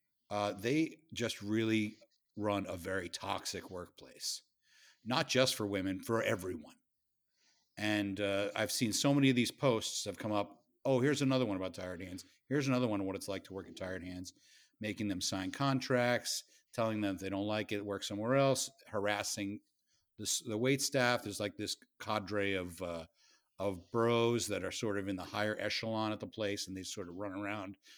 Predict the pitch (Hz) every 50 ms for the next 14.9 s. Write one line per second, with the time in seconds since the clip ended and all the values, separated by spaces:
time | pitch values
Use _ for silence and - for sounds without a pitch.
0 | - _ - - - - 120 110 104 104 101 95 95 98 - 139 131 135 135 -
1 | 127 120 120 117 113 104 - 104 110 107 107 101 - - - 101 95 95 101 101
2 | 104 107 - - - 104 95 95 95 95 90 85 82 87 90 80 73 _ _ _
3 | _ _ _ _ _ _ _ _ - 107 110 104 104 101 101 104 - - 135 135
4 | 131 117 104 95 90 - - - 104 - - - 104 107 113 110 107 95 85 95
5 | 87 82 80 90 - - 120 113 123 135 120 139 147 143 143 127 117 113 110 110
6 | 104 104 101 - - 135 135 131 123 - - 127 120 123 120 113 110 107 107 104
7 | 95 92 - _ _ _ - - _ _ _ - 104 - - - _ - - 117
8 | 104 98 92 95 98 - - - 131 175 202 156 95 - 104 92 95 - - -
9 | 101 95 - 98 92 95 101 - - - - 92 90 85 _ _ 90 98 104 110
10 | - _ _ - 101 104 104 101 101 101 - _ - 107 101 104 104 104 95 -
11 | - 104 - - 110 110 107 92 87 85 - _ _ _ _ _ _ _ _ _
12 | _ - - 110 104 98 95 98 98 - - 117 107 101 101 90 110 101 98 95
13 | 95 92 92 - 98 98 95 - 104 98 101 101 - - 95 87 85 90 - -
14 | 110 95 90 87 87 87 85 90 107 98 101 104 104 98 98 95 92